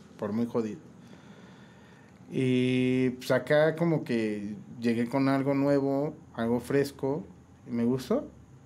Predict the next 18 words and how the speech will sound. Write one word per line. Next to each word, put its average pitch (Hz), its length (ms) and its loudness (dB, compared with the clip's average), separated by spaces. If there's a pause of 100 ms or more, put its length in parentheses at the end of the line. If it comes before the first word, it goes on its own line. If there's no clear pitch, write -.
(580)
Me 123 80 -2
gustó, 117 380 -2
me 147 140 0
gustó 110 340 -2
la, 123 280 0
la 104 160 -4
manera 107 200 -2
en 120 100 0
cómo 123 240 -2
reparten 113 460 -4
el 104 60 -4
pastel, 127 600 -2 (720)
en 113 160 -2
cómo 117 720 2
quieren 113 440 -2
manejar 98 400 -4
el 110 120 -4
trabajo, 110 840 -2